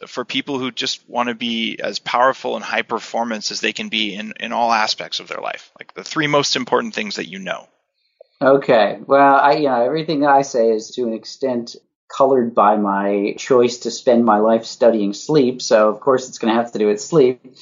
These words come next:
Speaker 2: at least one of these, uh, one of my ideas. And that I, I would say, again, having a regular sleep schedule as much as possible.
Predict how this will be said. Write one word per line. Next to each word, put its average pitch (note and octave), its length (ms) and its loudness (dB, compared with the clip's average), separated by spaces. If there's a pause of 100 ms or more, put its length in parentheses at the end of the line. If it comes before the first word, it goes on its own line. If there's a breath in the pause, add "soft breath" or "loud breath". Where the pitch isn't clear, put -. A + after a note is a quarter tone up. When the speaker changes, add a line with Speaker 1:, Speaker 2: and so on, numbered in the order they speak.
(200 soft breath)
Speaker 2:
at A#2 120 2
least A2+ 240 2
one C#3 160 4
of A2+ 140 2
these, G#2 360 -4
uh, A2 340 2
one A#2+ 180 -2
of B2 80 -6
my G#2 220 0
ideas. G#2 440 0 (320 loud breath)
And D#3 120 4
that E3 220 4
I, D#3 120 4
I F#3 160 4
would A3+ 140 6
say, F3 180 6
again, D3 540 4 (200)
having F#3 360 2
a A#2+ 80 4
regular A#2 500 2
sleep A#2 340 -4
schedule G#2 460 -4
as - 180 -6
much - 240 -4
as - 80 -12
possible. G2 680 -2